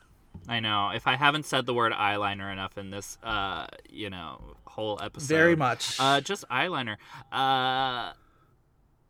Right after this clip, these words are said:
Speaker 1: surprisingly not a makeup nominee.
Speaker 2: Yeah.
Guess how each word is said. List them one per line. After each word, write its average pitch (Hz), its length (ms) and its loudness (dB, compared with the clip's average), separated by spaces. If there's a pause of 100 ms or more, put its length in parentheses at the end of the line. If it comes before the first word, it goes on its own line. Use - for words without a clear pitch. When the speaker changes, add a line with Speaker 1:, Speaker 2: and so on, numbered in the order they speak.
(400)
Speaker 1:
surprisingly 226 920 0
not 117 640 0 (180)
a 107 100 -6
makeup 95 500 -6
nominee. 90 680 -8 (340)
Speaker 2:
Yeah. 190 400 0